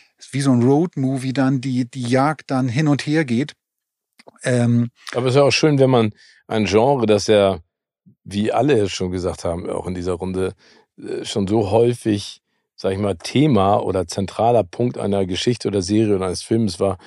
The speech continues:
Speaker 2: äh, dass, dass man neu, also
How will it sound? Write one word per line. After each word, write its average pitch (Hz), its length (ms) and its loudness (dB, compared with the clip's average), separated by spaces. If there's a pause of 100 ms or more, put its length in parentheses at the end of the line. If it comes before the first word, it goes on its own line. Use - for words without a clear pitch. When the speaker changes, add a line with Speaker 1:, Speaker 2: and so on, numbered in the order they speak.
(380)
Speaker 2:
äh, - 120 -6
dass, 98 180 -4
dass - 200 -4
man 98 180 0
neu, 107 380 4 (460)
also 98 240 -8